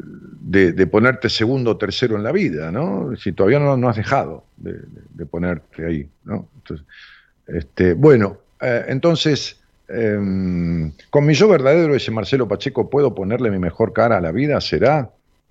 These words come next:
Que primero tenés que conocerlo, Marcelo. Este, y tu vida es... Este,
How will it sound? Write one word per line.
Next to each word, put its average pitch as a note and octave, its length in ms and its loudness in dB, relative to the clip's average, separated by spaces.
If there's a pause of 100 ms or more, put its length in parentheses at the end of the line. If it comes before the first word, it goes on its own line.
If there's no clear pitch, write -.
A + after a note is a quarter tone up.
(200)
Que B2 140 -6
primero C3 400 -2
tenés C3 180 2
que A#2 40 -4
conocerlo, G#2+ 580 0
Marcelo. F2+ 720 -4 (840)
Este, - 280 -8
y G#2 120 2
tu G2+ 140 0
vida C3 260 4
es... - 300 -4
Este, E2 560 -6